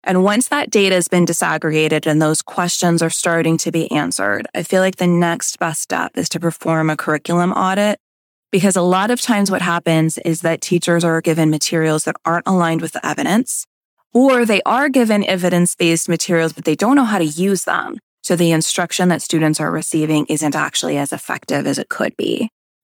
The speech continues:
So doing a curriculum audit is a great next step. And then once all that information is on the table, it's possible to create an action plan so that you can map out the changes that you want to make.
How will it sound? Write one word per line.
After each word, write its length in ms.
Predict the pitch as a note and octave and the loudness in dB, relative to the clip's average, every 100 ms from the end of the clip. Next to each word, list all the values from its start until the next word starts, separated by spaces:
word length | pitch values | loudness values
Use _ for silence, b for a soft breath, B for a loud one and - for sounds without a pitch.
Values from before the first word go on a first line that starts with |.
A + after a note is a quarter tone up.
| _ _ - | _ _ -6
So 380 | - F3+ E3+ | 0 2 2
doing 300 | E3+ G#3 A#3 | 2 2 2
a 60 | A3+ | 2
curriculum 460 | - G#3 F#3+ F3+ - | 0 -2 0 0 0
audit 380 | D3+ D#3 E3 - | -2 0 -2 -2
is 120 | F3+ | -4
a 60 | |
great 300 | E3+ E3+ E3+ | 0 0 0
next 280 | E3+ D#3+ - | 0 -2 -4
step. 360 | - - - - _ _ _ _ _ _ _ | -4 -4 -4 -8 _ _ _ _ _ _ _
And 140 | G3 G#3 | 2 4
then 180 | G#3+ | 4
once 300 | G#3 A#3 C4 | 4 2 2
all 100 | C4+ C4 | 2 2
that 180 | A#3+ | 2
information 580 | G#3 G3+ G3 G3 G3 G3+ | 2 2 2 2 2 2
is 140 | F#3 F3 | 2 2
on 140 | E3+ | 0
the 80 | E3 | 0
table, 460 | - G3 F#3+ F3+ | 0 0 2 0
it's 140 | F#3 - | -2 -4
possible 540 | - F3 F3+ F3+ E3+ | -2 -2 -2 0 0
to 120 | E3 - | 0 -6
create 380 | - E3+ E3 | -2 0 2
an 100 | D#3+ | 0
action 400 | D#3 D3+ - F#3 | -2 -4 -4 -4
plan 360 | F3+ G#3 G3+ G3+ | 0 2 2 2
so 100 | - | 0
that 140 | F3+ | -4
you 80 | F3+ | -4
can 240 | - E3+ F3 | -2 0 2
map 220 | E3+ F3 | 0 -2
out 220 | E3 D#3+ | -4 -2
the 60 | D#3 | -4
changes 520 | - D3 C3 - - | -2 -2 -4 -6 -6
that 140 | - | -6
you 100 | - | -4
want 200 | D#3+ D#3+ | -4 -4
to 60 | - | -6
make. 360 | - - - | -10 -12 -16